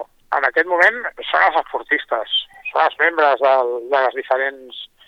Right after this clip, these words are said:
categories que tenim. Eh, tenim de tenir unes normes, seguir unes normes i tenir unes, unes mesures de seguretat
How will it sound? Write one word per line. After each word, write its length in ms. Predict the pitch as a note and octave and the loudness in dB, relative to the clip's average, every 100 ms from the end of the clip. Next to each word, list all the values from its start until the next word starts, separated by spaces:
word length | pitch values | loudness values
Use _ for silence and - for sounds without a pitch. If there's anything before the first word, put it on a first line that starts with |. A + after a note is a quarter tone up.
| - _ _ | -20 _ _
categories 640 | - C#3+ C3+ A#2 B2+ E3+ - | -2 2 2 2 4 4 2
que 140 | C3+ | -2
tenim. 340 | A2+ D3 D3 A2 _ _ - _ _ _ | 0 -4 -4 -8 _ _ -20 _ _ _
Eh, 520 | C3+ B2+ B2+ B2 B2 - | -2 2 2 2 0 -2
tenim 260 | - F#3+ D3+ | -6 -4 0
de 120 | E3+ | 2
tenir 240 | E3+ E3+ F#3+ D#3 | 2 0 -2 -4
unes 240 | C#3 C#3+ | -4 -4
normes, 500 | D3+ F3+ D#3+ C#3 C3 - - - | 0 2 2 0 -2 -8 -10 -14
seguir 240 | - A#2 D3+ | -8 -4 0
unes 200 | D#3 D#3 | 0 2
normes 480 | F#3+ E3+ C#3 - | 0 2 0 -2
i 120 | - C3 | -8 -6
tenir 360 | B2 B2 C3 C3 C3+ | -4 -4 -6 -4 -4
unes, 480 | C3+ C#3 C#3 C3+ - _ _ - - _ - - - - _ _ | -2 0 0 -2 -6 _ _ -20 -20 _ -14 -10 -8 -10 _ _
unes 340 | C#3 C3 B2 | -2 0 0
mesures 500 | C3+ A#2+ F3 F3 B2 | 0 2 4 4 2
de 200 | - - | -4 -10
seguretat 640 | - B2+ C3+ B2+ D#3+ F#3 | -2 2 4 4 4 4